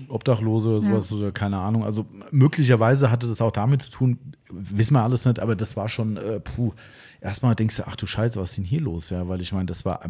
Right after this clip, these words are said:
Speaker 1: also es war halt natürlich vollkommen unnormal. Das macht kein Mensch bei diesen Temperaturen, bei so einem Schneetreiben, dich einfach draußen, also eine halbe Stunde lang in den Schnee legen und dann auch so rumeskalieren.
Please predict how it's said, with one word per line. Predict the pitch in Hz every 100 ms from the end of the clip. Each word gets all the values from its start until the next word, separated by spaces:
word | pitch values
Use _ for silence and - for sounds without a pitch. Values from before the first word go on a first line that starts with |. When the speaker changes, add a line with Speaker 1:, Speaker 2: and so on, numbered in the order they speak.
| -
Speaker 1:
also | 98 92
es | 87
war | 87
halt | 113
natürlich | 110 101 117
vollkommen | - 127 - 131 123 -
unnormal. | 165 175 131 85 82 90
Das | 87 117
macht | 123
kein | - 113 123
Mensch | 151 139 -
bei | 98
diesen | 120 123
Temperaturen, | - 123 113 104 - 143
bei | 127
so | 104 127
einem |
Schneetreiben, | 120 - 123 - 117 120 117 - - _ _ 107
dich | 101 101
einfach | 117 113
draußen, | - 98 123 131 - - _ - _ - - -
also | - 87
eine | 87 90
halbe | 123 123
Stunde | 123 131
lang | 127
in |
den | 107
Schnee | - 104 135
legen | 156 110 110 117
und | 110
dann | 101
auch | 92
so | - 110
rumeskalieren. | 107 139 - 123 120